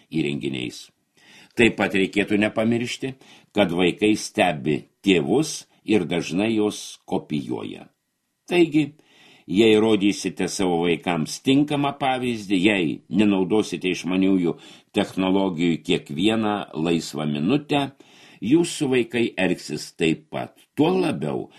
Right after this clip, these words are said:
kad išmaniųjų technologijų naudojimas paveikia ne tik vaikų sveikatą. Nuotrauka. Medikai pataria vengti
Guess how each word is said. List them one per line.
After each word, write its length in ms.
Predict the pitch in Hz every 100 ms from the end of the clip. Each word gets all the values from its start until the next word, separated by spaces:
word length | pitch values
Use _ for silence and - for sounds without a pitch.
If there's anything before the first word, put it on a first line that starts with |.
| - _
kad 340 | 98 90 -
išmaniųjų 680 | - 101 98 101 101 98 85
technologijų 880 | 87 90 85 85 87 82 73 80 76
naudojimas 960 | 78 76 65 60 120 156 147 139 139 - -
paveikia 680 | _ 104 107 110 107 - 87
ne 220 | 76 73
tik 400 | - 110 120 - - _ _ _
vaikų 520 | 65 - 147 - 73 73
sveikatą. 880 | - 62 69 - 65 65 - 67 58 - _ _ _ _ _ -
Nuotrauka. 600 | 131 - 64 - - - _ _ _ _ _ _ -
Medikai 560 | 131 165 170 165 165
pataria 500 | 151 - 147 147 143 120
vengti 600 | 110 117 117 - 104